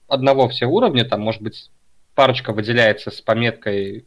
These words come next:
посложнее, парочку с пометкой полегче. Всё будет касаться зимы, то есть, э, ну, в каждом вопросе будет присутствовать элемент, касающийся зимнего спорта. Так, там будут отсылки к другим видам спорта и так далее.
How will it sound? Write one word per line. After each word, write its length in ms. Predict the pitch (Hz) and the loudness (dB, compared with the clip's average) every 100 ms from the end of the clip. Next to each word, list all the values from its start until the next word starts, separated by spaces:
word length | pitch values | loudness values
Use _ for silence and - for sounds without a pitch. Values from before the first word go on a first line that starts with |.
| - | -14
посложнее, 500 | 127 120 123 180 147 | -6 -4 -2 -2 0
парочку 380 | 123 120 - - | 0 0 -2 -14
с 60 | |
пометкой 440 | - 110 123 - - | -8 -4 -4 -6 -2
полегче. 560 | 110 110 98 - - - _ _ | 0 0 -2 -6 -16 -18 _ _
Всё 180 | - 156 | -4 -2
будет 200 | 151 - | 0 0
касаться 540 | 139 127 143 - 120 - - | -2 0 -2 -2 -6 -8 -12
зимы, 480 | 127 120 143 196 240 | -6 -2 0 0 0
то 180 | 131 117 | 0 0
есть, 280 | 117 - 117 | 0 -4 -2
э, 760 | 110 110 107 104 104 104 104 - | 0 2 0 -2 -4 -6 -8 -2
ну, 300 | 160 127 - _ _ _ _ _ - _ | 0 0 -6 _ _ _ _ _ -20 _
в 100 | - | -6
каждом 300 | - 196 165 | 0 2 2
вопросе 420 | 127 127 196 196 | 0 2 0 0
будет 180 | 123 131 | 0 0
присутствовать 520 | 127 - 185 - 127 | -2 -4 -4 -4 -6
элемент, 300 | 110 110 147 | -4 -2 -2
касающийся 540 | - - 120 123 - 107 | -4 -4 -4 -4 -6 -6
зимнего 340 | 110 113 107 | -4 -4 -4
спорта. 400 | 107 - 101 - | -6 -6 -6 -6
Так, 260 | - 117 - | -8 -8 -8
там 160 | 104 101 | -12 -8
будут 220 | 113 - | -10 -10
отсылки 420 | - - 107 - | -16 -14 -14 -14
к 60 | 98 | -12
другим 320 | 104 139 208 | -10 -6 -6
видам 200 | 127 107 | -6 -10
спорта 420 | - 104 101 - | -12 -18 -18 -16
и 20 | |
так 220 | 101 117 104 | -8 -8 -6
далее. 240 | 92 87 | -10 -10